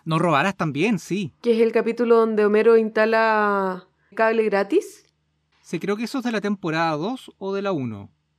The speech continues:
Speaker 1: De la dos, ¿no?
Speaker 2: Creo que la dos,
Speaker 1: No estoy tan
Speaker 2: sí.
Speaker 1: seguro.
Speaker 2: Estoy casi segura que es de la dos.
Speaker 1: Si nos equivocamos, por favor, corríjanos en nuestras redes sociales. Para eso están.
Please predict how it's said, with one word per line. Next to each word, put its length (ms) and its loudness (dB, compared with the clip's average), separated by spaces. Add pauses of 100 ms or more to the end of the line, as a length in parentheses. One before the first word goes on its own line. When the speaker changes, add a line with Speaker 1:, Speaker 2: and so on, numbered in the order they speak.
(140)
Speaker 1:
De 140 -12
la 80 -8
dos, 280 -4
¿no? 80 -8
Speaker 2:
Creo 180 4
que 80 -2
la 120 4
dos, 240 2
Speaker 1:
No 80 -10
estoy 160 -6
tan 160 4
Speaker 2:
sí. 60 -4
Speaker 1:
seguro. 360 -8 (220)
Speaker 2:
Estoy 180 -6
casi 240 -4
segura 360 2
que 80 0
es 40 -2
de 80 2
la 100 4
dos. 380 -2 (400)
Speaker 1:
Si 160 -4
nos 140 2
equivocamos, 500 0
por 120 -4
favor, 200 -2
corríjanos 680 -2
en 40 2
nuestras 220 -2
redes 200 -4
sociales. 640 -8 (280)
Para 120 -6
eso 140 -8
están. 280 -16